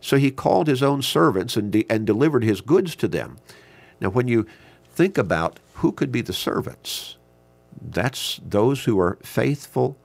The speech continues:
followers of Jesus, those who have become true Christians. When Jesus was ready to ascend back to heaven after the resurrection, he was with his apostles, and he told them, "Go into all the world, preach the gospel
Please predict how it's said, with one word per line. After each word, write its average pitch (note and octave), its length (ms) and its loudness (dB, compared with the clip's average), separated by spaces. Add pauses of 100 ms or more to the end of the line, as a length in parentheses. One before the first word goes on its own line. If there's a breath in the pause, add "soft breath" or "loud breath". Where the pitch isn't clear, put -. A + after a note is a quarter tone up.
(720 soft breath)
followers C3 680 0
of E2+ 120 -4
Jesus, - 460 -4
those B2 280 2
who A#2+ 100 2
have G2+ 120 0
become G2 340 -2
true C#3 240 -2
Christians. - 760 -6 (520 loud breath)
When G#2 160 0
Jesus B2 460 2
was F#2 160 -2
ready B2 260 2
to G2+ 160 0
ascend A2 400 0
back G2 220 0
to D#2 80 -6
heaven F2 500 -2
after A2+ 360 2
the F#2+ 100 2
resurrection, F#2 840 -2 (640 loud breath)
he B2+ 140 4
was G#2 180 4
with D#3 180 2
his F#2+ 160 0
apostles, G2+ 880 -2
and G2+ 120 0
he G2+ 80 0
told C#3 340 0
them, F#2+ 180 2
"Go A2 200 2
into B2 160 0
all A2+ 260 2
the G#2 80 -2
world, F#2 500 0 (280 soft breath)
preach - 480 0 (140)
the G2+ 160 0
gospel - 880 -6